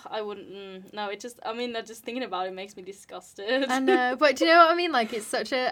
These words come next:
Speaker 2: I feel so left out sometimes. I'm like, I just
Speaker 1: Yeah,
Speaker 2: wanna
Speaker 1: I completely get
Speaker 2: experience,
Speaker 1: it.
Speaker 2: like, but I mean, like, it's not even worth it. I'm, it's not worth it enough for me to try
Speaker 1: No,
Speaker 2: it. I would
Speaker 1: and
Speaker 2: never be able to, like, swallow it.
Speaker 1: No, and also
Speaker 2: <laughs>
Speaker 1: around, so,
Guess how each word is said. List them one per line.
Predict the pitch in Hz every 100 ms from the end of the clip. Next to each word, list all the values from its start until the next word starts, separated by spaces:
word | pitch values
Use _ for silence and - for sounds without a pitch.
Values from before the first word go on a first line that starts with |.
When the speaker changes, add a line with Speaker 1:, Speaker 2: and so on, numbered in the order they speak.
| 254
Speaker 2:
I |
feel | 269 - 294
so | - 226 220
left | 226 226 233
out | 202 202 202
sometimes. | 214 220 220 220
I'm | 226
like, | 233 -
I | 226
just | 240
Speaker 1:
Yeah, | 233
Speaker 2:
wanna | 214
Speaker 1:
I | 214
completely | 233 233 220
get | 220
Speaker 2:
experience, | 214 220 226
Speaker 1:
it. | 233
Speaker 2:
like, | 220 208 _ _ _ _ _ _ _
but | 233 233
I |
mean, | 226 226 220
like, | 220 214
it's | 214 -
not | 220
even | 233
worth | 208 185 180
it. | 190
I'm, | 220
it's | 226 240
not | 262 240
worth | 220 214
it | 202
enough | 202 196
for | 202
me | 190
to | 185
try | 202 196
Speaker 1:
No, | 202 196 185
Speaker 2:
it. |
I | 214
would | 226
Speaker 1:
and |
Speaker 2:
never | 226 220 233
be |
able | 226 220
to, |
like, | 220 -
swallow | - - 190 185
it. | 180 175 196 220
Speaker 1:
No, | 208 202
and | 233
also | 240 254
Speaker 2:
<laughs> | 233
Speaker 1:
around, | 220 214 - -
so, | -